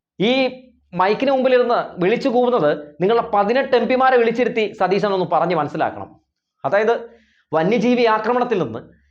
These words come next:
ഇവിടുത്തെ ജനങ്ങളെ രക്ഷിക്കാൻ വേണ്ടി സർക്കാർ ഒരു വലിയ പദ്ധതി, ഏകദേശം ഒരു നാനൂറ്റി അൻപത് കോടിയുടെ പദ്ധതി കേന്ദ്ര സർക്കാരിന് മുമ്പിൽ വെക്കുമ്പോൾ കേന്ദ്ര സർക്കാർ ഇത് നടപ്പിലാക്കി തരാൻ പറ്റില്ല എന്ന് പറയുമ്പോൾ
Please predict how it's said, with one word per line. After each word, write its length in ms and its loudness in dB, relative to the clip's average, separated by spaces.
ഇവിടുത്തെ 260 2
ജനങ്ങളെ 380 2
രക്ഷിക്കാൻ 400 0
വേണ്ടി 240 -8
സർക്കാർ 280 2
ഒരു 100 2
വലിയ 240 4
പദ്ധതി, 580 -2
ഏകദേശം 340 2
ഒരു 100 4
നാനൂറ്റി 400 2
അൻപത് 260 0
കോടിയുടെ 300 2
പദ്ധതി 500 -2
കേന്ദ്ര 240 2
സർക്കാരിന് 400 2
മുമ്പിൽ 240 0
വെക്കുമ്പോൾ 480 -4
കേന്ദ്ര 240 2
സർക്കാർ 260 0
ഇത് 180 0
നടപ്പിലാക്കി 480 0
തരാൻ 360 2
പറ്റില്ല 260 0
എന്ന് 160 2
പറയുമ്പോൾ 520 -2